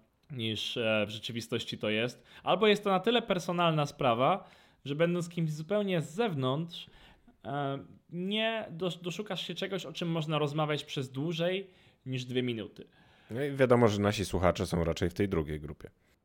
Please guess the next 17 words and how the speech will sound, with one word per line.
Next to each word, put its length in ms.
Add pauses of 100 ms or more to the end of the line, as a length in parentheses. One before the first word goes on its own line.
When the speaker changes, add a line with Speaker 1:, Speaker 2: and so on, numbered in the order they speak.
(180)
Speaker 1:
No 120
i 40
nasi 240
słuchacze 320
są 160
raczej 200
w 40
tej 140
drugiej 300
grupie, 420
a 460 (360)
Speaker 2:
Je-, 280
jeżeli 380
już, 420
jeżeli 360
już, 300
oczywiście. 480